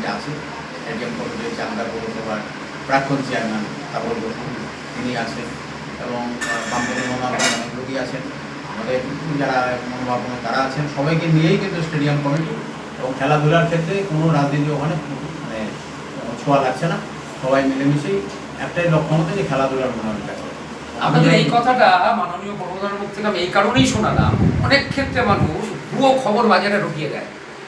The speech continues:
Speaker 2: যে, আহ, উন্নয়ন, সাংস্কৃতিক ক্ষেত্রে রাজনৈতিক দলাদলি, হ্যান ত্যান বিভিন্ন রকম মানে আনে, মানুষ বিভ্রান্ত হয় সঠিক খবর না পেয়ে। আমি সরাসরি পৌরপ্রধান আপনার সামনে বলছেন,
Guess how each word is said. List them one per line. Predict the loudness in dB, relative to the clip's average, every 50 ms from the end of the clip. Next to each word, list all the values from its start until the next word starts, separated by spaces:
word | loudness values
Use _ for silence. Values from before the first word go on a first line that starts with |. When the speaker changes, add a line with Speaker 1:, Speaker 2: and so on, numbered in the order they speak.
| -14 -14 -14 -14 -12 -8 -2 4
Speaker 2:
যে, | 6 6 8 8 6 4 2 -4 -8 -12 -14 -14 -12 -8
আহ, | -2 0 0 0 0 0
উন্নয়ন, | 0 0 4 6 6 8 8 8 6 4
সাংস্কৃতিক | 2 2 2 2 2 2 -2 -4 -4 -4 -4
ক্ষেত্রে | -2 -2 0 2 4 6
রাজনৈতিক | 8 8 8 6 6 4 2 2 0 0 2
দলাদলি, | 2 4 6 6 4 4 4 4 4
হ্যান | 4 2 2 -2 -6 -10 -10 -2 0
ত্যান | 2 2 2
বিভিন্ন | 2 4 6 8 8
রকম | 8 8 6 4 2 2
মানে | 0 -2 -2 -2 -2 -2 -4 -6 -8 -12 -12 -4 2
আনে, | 4 4 4 4 4 4
মানুষ | 4 2 2 2 0 0
বিভ্রান্ত | 0 2 2 4 4 4 4 4
হয় | 4 2 2 2
সঠিক | 0 0 0 0 -2 -2
খবর | 0 2 4
না | 4 4 4 2 0
পেয়ে। | -2 -2 0
আমি | 2 2 2
সরাসরি | 2 4 6 6 6 6 6 4 2 0 0 0 0
পৌরপ্রধান | 0 2 2 2 4 4 4 4
আপনার | 4 2 0 -2 -4 -4
সামনে | -4 -4 -4 -4 -2
বলছেন, | -2 -4 -4 -4 -6